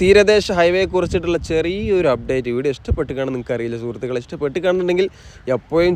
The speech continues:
പറയുന്ന പോലെ ഒരു ലൈക്ക് അടിച്ചാണ് പോയിക്കോളുണ്ട്. പിന്നെ ചാനൽ സബ്സ്ക്രൈബ് ചെയ്യാത്ത സുഹൃത്തുക്കളൊക്കെ സബ്സ്ക്രൈബ് ചെയ്തുകൊണ്ട് പോയിക്കോളി. അപ്പോൾ നമ്മൾ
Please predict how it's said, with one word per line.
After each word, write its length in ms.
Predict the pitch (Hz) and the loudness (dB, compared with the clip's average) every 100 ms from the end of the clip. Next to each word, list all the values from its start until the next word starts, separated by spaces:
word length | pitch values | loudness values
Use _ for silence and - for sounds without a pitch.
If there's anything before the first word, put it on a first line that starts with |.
| 151 | 4
പറയുന്ന 300 | 135 147 151 | 4 4 2
പോലെ 120 | 143 143 | 2 2
ഒരു 80 | 139 | 2
ലൈക്ക് 220 | 127 127 180 | 0 0 0
അടിച്ചാണ് 380 | 147 143 135 120 | 2 0 0 -2
പോയിക്കോളുണ്ട്. 380 | 113 135 127 123 | -2 0 0 0
പിന്നെ 120 | 127 131 | -2 0
ചാനൽ 320 | 131 156 180 156 | 2 2 0 0
സബ്സ്ക്രൈബ് 340 | 135 - 160 165 | -2 -2 -4 -2
ചെയ്യാത്ത 180 | 151 139 | -2 -2
സുഹൃത്തുക്കളൊക്കെ 500 | 135 123 143 143 131 123 | -4 -4 -4 -2 -2 -6
സബ്സ്ക്രൈബ് 360 | 110 - 156 156 | -8 -4 -2 0
ചെയ്തുകൊണ്ട് 260 | 147 135 127 | 0 0 -2
പോയിക്കോളി. 300 | 113 120 104 - _ - | -2 -2 -2 -8 _ -14
അപ്പോൾ 140 | 127 139 | -4 -2
നമ്മൾ 140 | 151 | 0